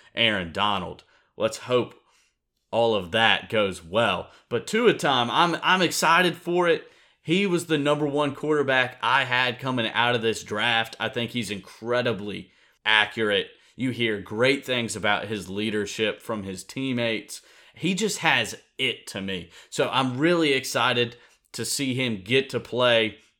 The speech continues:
I think he's gonna be electric, and that Miami team is turning it around. Still incredibly young on the offensive line, but they're performing at a pretty high level. Austin Jackson,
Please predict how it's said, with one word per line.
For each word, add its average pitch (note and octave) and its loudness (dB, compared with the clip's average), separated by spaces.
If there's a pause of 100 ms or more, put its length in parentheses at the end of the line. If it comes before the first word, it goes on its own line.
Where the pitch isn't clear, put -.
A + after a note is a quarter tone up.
(180)
I A2 -2
think B2 0
he's A#2+ -4
gonna A#2 -2
be A#2 0
electric, A2 -2
and A2+ -2
that A#2+ -2
Miami D#3+ -4
team F#3+ -6
is C#3+ -4
turning C#3+ -4
it B2+ -2
around. G2+ -4 (260)
Still E3 2
incredibly B2+ -2
young A2 -2 (360)
on G2 -4
the F#2 0
offensive A#2+ 0
line, G2 -2 (520)
but B2+ 0
they're F#3+ 2
performing E3 -4
at A#2+ 0
a B2+ 0
pretty D3 -4
high A#2 2
level. A#2 -2 (360)
Austin C3+ 2
Jackson, B2+ 2